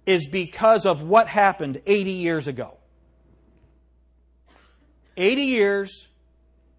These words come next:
from two thousand one goes back to the end of the Ottoman Empire, the dissolving of the Sultanate,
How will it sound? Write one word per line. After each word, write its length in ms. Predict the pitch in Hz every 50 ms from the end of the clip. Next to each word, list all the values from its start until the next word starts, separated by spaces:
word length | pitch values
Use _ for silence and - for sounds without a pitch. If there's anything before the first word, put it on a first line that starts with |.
| _ _ _ _ _ _ _ _ _ _
from 200 | - 151 139 131
two 200 | - - 202 185
thousand 460 | - 202 185 185 180 170 175 165 160
one 420 | 160 151 135 123 120 120 117 117 _ _ _ _ _ _ _ _ _ _ _ _ _ _ _ _ _ _ _ _ -
goes 300 | 127 131 156 156 160 143
back 480 | 135 143 156 147 139 127 120 - _ _ _ _ _ _ _ _ _ _ _ _ _ _ _ _ _ _ _ _ _ _ _ _ _ _ _ _ _ _
to 100 | - 151
the 260 | 135 123 123 - _ -
end 460 | 165 170 151 127 117 110 110 107 95 - _ _ _ _ _ -
of 100 | 117 107
the 140 | 110 117 123
Ottoman 340 | 117 127 135 147 165 160 151
Empire, 500 | 135 123 - 123 110 107 104 104 107 - _ _ _ _ _ _ _ _ _ _ _ _ _ _ _ _ -
the 80 | 123
dissolving 680 | 110 113 113 107 98 131 131 135 143 165 156 185 180 170
of 100 | 135 107
the 60 | 110 117
Sultanate, 520 | - - 151 165 175 - 180 196 208